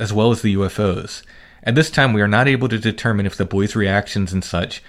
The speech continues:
are due to his emotional trouble in putting up with the intense goings-on,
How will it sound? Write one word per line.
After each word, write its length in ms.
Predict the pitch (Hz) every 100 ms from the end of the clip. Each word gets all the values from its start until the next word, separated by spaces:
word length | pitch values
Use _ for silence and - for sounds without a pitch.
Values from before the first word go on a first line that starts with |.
| - -
are 100 | 98
due 160 | 101 104
to 120 | 117
his 100 | 98
emotional 500 | 92 95 113 - 147
trouble 480 | - 101 90 90 120
in 120 | 104
putting 240 | - 107 95
up 120 | -
with 100 | 104
the 80 | 101
intense 340 | 90 107 92
goings-on, 720 | - 90 85 87 131 127 85